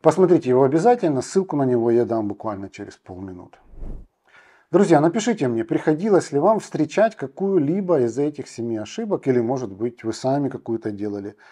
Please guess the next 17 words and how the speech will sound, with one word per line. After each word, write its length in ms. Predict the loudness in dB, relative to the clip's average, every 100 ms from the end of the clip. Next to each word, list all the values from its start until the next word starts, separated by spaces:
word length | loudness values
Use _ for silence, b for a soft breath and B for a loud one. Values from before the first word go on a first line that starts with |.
| B B B
и 80 |
какие 240 | -8 6 6
выводы 500 | 8 6 4 0 -6
вы 260 | -8 -8 -8
извлекли, 560 | -8 -6 -6 -8 -14 -16 _ _ b b b
и 60 | -8
какие 480 | -6 -2 4 4 4 0
выводы 560 | 6 8 8 4 -4 -10
вы 300 | -10 -10 -10
извлекли. 580 | -10 -6 -6 -8 -14 -10
Мне 180 | -2 0
будет 200 | 0 -4
очень 200 | -6 -8
интересно 440 | -2 0 -2 -8
прочесть 440 | -8 -8 -8 -18 -14
ваши 220 | -14 -14
комментарии. 600 | -12 -10 -10 -14 -18 -20